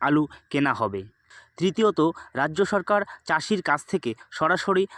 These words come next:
আলু কিনবে এবং এই স্কিমে রাজ্য সরকার মোট বারোটি জেলা কৃষকদের কাছ থেকে আলু কিনবে। এই বারোটি জেলা হলো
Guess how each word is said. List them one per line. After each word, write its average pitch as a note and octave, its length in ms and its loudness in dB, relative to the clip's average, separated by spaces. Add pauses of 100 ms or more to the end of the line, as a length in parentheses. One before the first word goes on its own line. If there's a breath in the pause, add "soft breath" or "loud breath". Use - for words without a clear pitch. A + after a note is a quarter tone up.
আলু D3+ 220 4
কিনবে A2+ 380 -2 (320 loud breath)
এবং F3+ 240 4 (320 loud breath)
এই F3+ 260 4
স্কিমে F3+ 420 0 (300 loud breath)
রাজ্য D#3 260 0
সরকার F3 360 -2 (300 loud breath)
মোট E3 240 4 (260 loud breath)
বারোটি D#3+ 440 2
জেলা D#3 260 2 (300 soft breath)
কৃষকদের F3 440 0
কাছ C3+ 240 0
থেকে D3 260 -2 (260 soft breath)
আলু D#3+ 240 4
কিনবে। A2 340 -2 (260 soft breath)
এই F#3+ 180 4 (260 soft breath)
বারোটি D#3+ 380 2
জেলা C#3+ 280 2
হলো D3+ 280 2